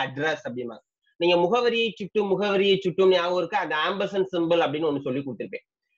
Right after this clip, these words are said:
ஆம்பர்சன் symbol சொல்லி கொடுத்திருப்பேன். ஆம்பர்சன் அப்படின்னு சொல்லியிருப்பேன். ஆம்பர்சன்னா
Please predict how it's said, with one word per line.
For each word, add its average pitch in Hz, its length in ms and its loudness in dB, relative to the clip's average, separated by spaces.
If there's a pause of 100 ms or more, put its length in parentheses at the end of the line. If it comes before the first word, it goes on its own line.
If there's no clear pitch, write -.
ஆம்பர்சன் 165 560 -2
symbol 147 320 2
சொல்லி 143 200 2
கொடுத்திருப்பேன். 127 460 0 (100)
ஆம்பர்சன் 160 560 -2
அப்படின்னு 139 280 -8
சொல்லியிருப்பேன். 120 380 -12 (300)
ஆம்பர்சன்னா 180 500 0